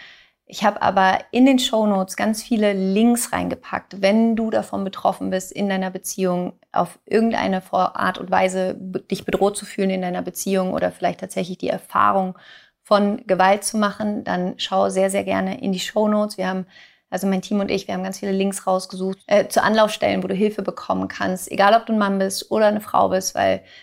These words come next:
Gewalt betrifft nicht immer nur Frauen, sondern es gibt genauso Männer, die davon betroffen sein können.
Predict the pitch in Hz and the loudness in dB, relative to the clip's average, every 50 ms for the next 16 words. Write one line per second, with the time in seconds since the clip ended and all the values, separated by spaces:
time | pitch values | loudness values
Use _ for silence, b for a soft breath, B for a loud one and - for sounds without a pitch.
0 | B B _ - - 190 190 190 190 - - - 208 196 - - 220 247 254 254 | B B _ 0 4 4 4 4 2 -2 -6 -6 -6 -4 -2 0 2 2 2 0
1 | - 233 220 208 208 208 202 - - - 185 180 180 180 185 180 180 185 185 185 | -2 -2 -2 0 0 -2 -4 -6 -4 -4 -2 -2 -4 -4 -6 -8 -8 -8 -8 -10
2 | - - - - - 190 190 190 185 180 185 185 190 190 185 185 180 190 190 - | -10 -12 -12 -10 -6 -4 -2 -2 -2 -2 -2 -4 -4 -2 -2 -4 -4 -6 -6 -8
3 | 185 - - - 190 175 - - - - - - - 165 90 90 87 87 - - | -8 -8 -8 -8 -8 -8 -8 -8 -8 -8 -6 -8 -8 -6 -6 -6 -6 -8 -8 -6
4 | 208 - 175 180 170 | -6 -6 -6 -6 -10